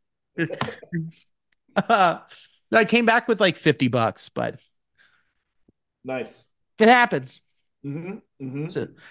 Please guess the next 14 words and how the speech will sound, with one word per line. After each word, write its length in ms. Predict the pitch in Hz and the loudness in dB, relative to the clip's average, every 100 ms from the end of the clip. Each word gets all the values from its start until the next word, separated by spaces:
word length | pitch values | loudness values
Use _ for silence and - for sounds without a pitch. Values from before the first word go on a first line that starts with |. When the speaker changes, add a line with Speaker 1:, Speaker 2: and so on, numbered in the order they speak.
| - | -20
Speaker 1:
so 220 | - 180 170 | 2 4 6
I'm 100 | 185 | 8
very 200 | 254 226 | 6 4
excited. 500 | - 185 175 175 151 | 4 4 4 2 -2
It's 160 | - | -4
gonna 160 | 233 220 | 0 2
be 60 | |
a 40 | 214 | 4
good 160 | 185 | 2
time. 480 | 156 151 151 147 143 - _ _ | 2 2 2 0 -4 -12 _ _
So, 480 | - 131 127 127 123 | -6 -2 0 0 0
um, 520 | 123 123 123 120 120 - _ _ _ _ _ | 0 -2 -2 -6 -10 -16 _ _ _ _ _
yeah. 420 | 185 254 381 392 - | 2 4 4 2 0
Um, 760 | 269 277 285 277 269 269 269 | 2 4 4 6 6 6 2